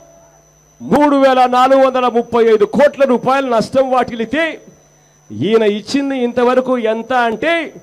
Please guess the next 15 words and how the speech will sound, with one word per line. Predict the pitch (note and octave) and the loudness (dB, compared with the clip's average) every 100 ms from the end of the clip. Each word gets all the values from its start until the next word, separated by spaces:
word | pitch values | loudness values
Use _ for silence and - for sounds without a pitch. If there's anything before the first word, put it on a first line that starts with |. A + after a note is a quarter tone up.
| - _ _ _ - | -20 _ _ _ -8
కేవలం | F#3 A#3+ C4+ B3+ A#3+ A3+ G#3+ | -2 0 2 4 4 4 2
ఐదు | G3 A#3 A3 | 0 2 2
వందల | G#3+ G3+ G3 | 2 2 0
ఇరవై | F3+ F3 D#3+ D#3 | 0 -2 -2 -2
కోట్ల | D3 D3+ D3+ C#3+ | -2 -4 -2 -2
రూపాయలట. | C3+ E3 F3+ E3 C3 - - - _ _ _ _ _ | -2 -2 -2 -4 -8 -12 -20 -20 _ _ _ _ _
అంటే | B2+ D#3+ B3 B3 - - - _ _ _ - D#3+ | -8 0 2 2 -2 -12 -20 _ _ _ -8 -6
పదహైదు | F#3 A3 A3 G#3+ - | -2 -2 -2 -4 -6
శాతం | - F#3 G#3+ A#3 C4 | -8 -6 -6 -4 -4
కూడా | A3 A#3+ A#3 | -2 0 0
కనీసం | A3+ G3+ G3+ G#3+ A3+ F#3+ D#3 | -4 -6 -6 -6 -8 -8 -6
డబ్బులు | D#3 D#3 F#3+ G#3+ | -6 -4 -4 -4
ఇవ్వని | F#3+ G3 A3 B3 | -4 -2 0 -2
ఈ | A#3 G#3 | -6 -8
ప్రభుత్వం, | E3+ F3 G#3 A3+ C#4 E4 | -6 -4 -4 -2 0 0